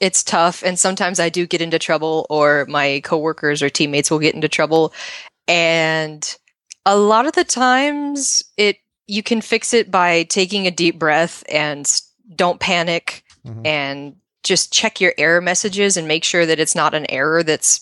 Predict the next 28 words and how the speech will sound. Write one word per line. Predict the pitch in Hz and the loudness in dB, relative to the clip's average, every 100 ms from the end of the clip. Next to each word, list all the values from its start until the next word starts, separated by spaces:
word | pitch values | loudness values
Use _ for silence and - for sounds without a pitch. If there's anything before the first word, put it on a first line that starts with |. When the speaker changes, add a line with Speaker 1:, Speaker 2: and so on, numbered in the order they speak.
| - | -6
Speaker 1:
preventing | - 185 170 170 180 | -2 0 0 -2 -4
you | 175 175 | -2 -2
from | - 175 | -4 -2
doing | 170 175 | 0 0
what | 170 | -2
you | 165 | -2
wanna | 156 147 | -2 -4
do. | 147 147 156 170 - | 0 2 4 2 0
Speaker 2:
Mm-hmm. | 110 117 120 - _ - | -10 -10 -12 -18 _ -2
Speaker 1:
And, | 175 175 175 170 170 | 0 2 2 0 0
uh, | 170 160 160 - _ _ - | 2 2 0 -4 _ _ -2
I've | 220 | 0
been | 233 | 2
working | 233 240 240 233 226 220 | 2 2 -2 -4 -8 -8
with, | 202 190 180 - - | -2 -2 -2 -10 -10
uh, | 180 165 165 165 | -4 -2 -2 -2
Visual | 185 208 226 | -2 0 0
Studio | 202 220 208 202 190 | 0 -2 0 4 4
Team | 180 - 196 202 | 2 0 0 0
Services, | 208 208 196 202 214 208 180 | 2 2 0 0 0 0 0
V | 185 175 | 0 2
S | 185 - | 2 0
T | - 185 | 0 2
S, | 175 185 - - - - | 4 2 2 0 -2 -4
as | 170 | -2
our | 165 - | 0 -2
online | 160 165 165 170 | -4 -4 -4 -4
repository. | 170 - 165 170 190 180 175 185 | -6 -4 -2 -2 0 2 4 2